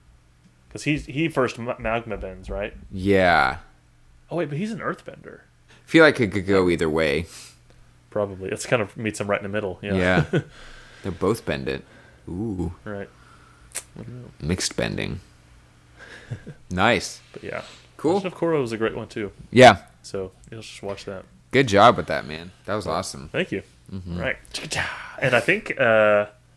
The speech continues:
Speaker 1: uh, what's her name? Toph had, like, they even, they brought in another guy to kind of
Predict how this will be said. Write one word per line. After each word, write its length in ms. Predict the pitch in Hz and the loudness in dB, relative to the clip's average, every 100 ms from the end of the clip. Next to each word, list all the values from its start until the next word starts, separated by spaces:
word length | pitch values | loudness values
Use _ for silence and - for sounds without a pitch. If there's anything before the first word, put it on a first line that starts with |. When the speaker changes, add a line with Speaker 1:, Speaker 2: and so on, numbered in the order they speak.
| _ _ _ _ _ _ _ _ | _ _ _ _ _ _ _ _
Speaker 1:
uh, 240 | 120 113 98 | -8 -6 -6
what's 200 | 110 - | -6 -6
her 100 | 95 | -6
name? 180 | 92 - | -8 -6
Toph 460 | - 143 127 - - | 2 4 4 2 2
had, 220 | 110 101 | 2 4
like, 240 | 98 95 | 0 2
they 140 | 117 117 | -2 0
even, 400 | 131 120 110 107 | -2 -2 -2 -2
they 80 | |
brought 240 | 107 117 113 | 4 6 6
in 220 | 107 107 - _ 127 | 2 -4 -18 _ -12
another 640 | 110 110 117 123 107 101 | 0 4 4 4 2 -2
guy 480 | - 101 98 98 98 | 0 2 2 0 -4
to 160 | - 110 | -6 -8
kind 200 | 110 104 | -2 -4
of 180 | 101 | -4